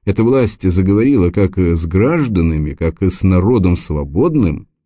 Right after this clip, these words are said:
в них как бы в оправдание оказанной им чести стали вскрываться чувства и понятия, да то ли прятавшиеся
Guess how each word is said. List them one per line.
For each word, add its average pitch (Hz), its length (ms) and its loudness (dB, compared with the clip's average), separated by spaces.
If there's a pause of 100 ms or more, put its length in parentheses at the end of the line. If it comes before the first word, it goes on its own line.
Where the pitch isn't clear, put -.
(360)
в 92 100 0
них 156 240 2
как 165 240 -2
бы 147 320 0
в 95 160 0
оправдание 113 880 2
оказанной 107 720 0
им 92 80 2
чести 117 440 -2
стали 104 280 -2
вскрываться 92 540 -2
чувства 117 380 -2
и 85 40 2
понятия, 87 640 -2
да 78 140 -2
то 110 180 0
ли 120 140 0
прятавшиеся 92 1160 -4